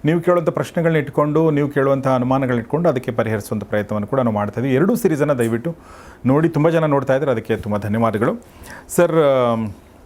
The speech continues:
ನಾವು ಬೆಂಗಳೂರು ಅಂಡರ್‌ವರ್ಲ್ಡ್‌ನ ಒಂದು ಥಿಕ್, ಅಂದರೆ ಮಧ್ಯದಲ್ಲಿದ್ದೀವಿ ಅಂತ ಅನಿಸ್ತಾ ಇದೆ ಒಂದು, because ಇಬ್ಬರು ಘಟಾನುಘಟಿಗಳು, ಘಟಗಳು ಉರುಳೋಗಿವೆ already. ಈಗ ಅಗ್ನಿ ಶ್ರೀಧರ್, ಬಚ್ಚನ್ ಮತ್ತು ಮುತ್ತಪ್ಪರೈ ಇವ್ರು ಉಳ್ಕೊಂಡಿದ್ದಾರೆ,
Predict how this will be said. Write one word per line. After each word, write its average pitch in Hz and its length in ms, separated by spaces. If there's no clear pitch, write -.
ನಾವು 127 120
ಬೆಂಗಳೂರು 151 320
ಅಂಡರ್‌ವರ್ಲ್ಡ್‌ನ 143 460
ಒಂದು 143 360
ಥಿಕ್, - 400
ಅಂದರೆ 147 240
ಮಧ್ಯದಲ್ಲಿದ್ದೀವಿ 139 720
ಅಂತ 127 120
ಅನಿಸ್ತಾ 120 280
ಇದೆ 113 120
ಒಂದು, 120 300
because 120 520
ಇಬ್ಬರು 160 380
ಘಟಾನುಘಟಿಗಳು, 135 1000
ಘಟಗಳು 127 400
ಉರುಳೋಗಿವೆ 120 560
already. 117 300
ಈಗ 143 220
ಅಗ್ನಿ 131 240
ಶ್ರೀಧರ್, 135 380
ಬಚ್ಚನ್ 131 600
ಮತ್ತು 120 260
ಮುತ್ತಪ್ಪರೈ 123 600
ಇವ್ರು 131 260
ಉಳ್ಕೊಂಡಿದ್ದಾರೆ, 117 760